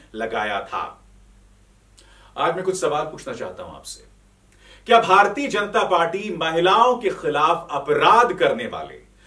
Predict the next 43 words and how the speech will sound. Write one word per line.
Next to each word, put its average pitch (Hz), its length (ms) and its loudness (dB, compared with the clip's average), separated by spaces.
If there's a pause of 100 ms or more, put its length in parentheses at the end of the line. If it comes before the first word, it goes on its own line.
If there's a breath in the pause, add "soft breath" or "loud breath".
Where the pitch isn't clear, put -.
(220 soft breath)
बलात्कारियों 202 800 4
को 190 140 2
लेकर 185 640 0
एक 180 180 -2
सुरक्षित 151 560 -6
पनाहगाह 156 420 -2
बन 180 260 -4
गई 190 180 -2
है? - 220 -16 (1300)
मैं 160 80 0
आपको 220 240 0
क्यों 254 160 -6
कह 220 160 2
रहा 180 100 0
हूं - 100 -10
दोस्तों, - 280 -16 (800 soft breath)
गौर 226 200 6
कीजिए 196 640 0 (260)
इस - 220 -4
शख्स - 260 -6
पर, - 280 -18 (600 soft breath)
कुलदीप 220 320 2
सिंह 220 180 2
सेंगर। 220 460 2 (1120 soft breath)
इस 180 160 2
पर 262 220 4
तो 262 160 -2
पॉक्सो - 640 0
के 202 160 2
तहत 175 300 -2
इसकी 165 220 -10
गिरफ्तारी 135 520 -6
हुई 143 180 -6
थी, 175 160 -4
मगर 165 220 -2
भारतीय 160 440 -4
जनता 180 320 -2
पार्टी 165 340 -2
ने 180 120 -6
इसे 180 180 -6
एक 190 120 -4
अरसे 240 520 4
तक - 200 -6